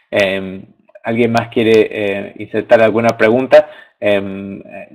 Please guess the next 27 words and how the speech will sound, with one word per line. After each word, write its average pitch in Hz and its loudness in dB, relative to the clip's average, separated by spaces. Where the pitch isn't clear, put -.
creo 113 -2
que 113 -6
mejor 107 0
que 110 2
aprovechen 110 0
a 104 2
irla, 107 -4
irla 107 2
haciendo. 127 0
Em, 110 0
una 135 4
pregunta 139 6
que 123 4
pregunta 131 4
es, 104 2
¿puede 160 6
cosecharse 123 4
en 120 -2
un 131 -2
repositorio? 117 4
Sí, 123 4
le, 104 2
las 110 -4
revistas 139 0
O 135 -6
J 131 4
S, 151 2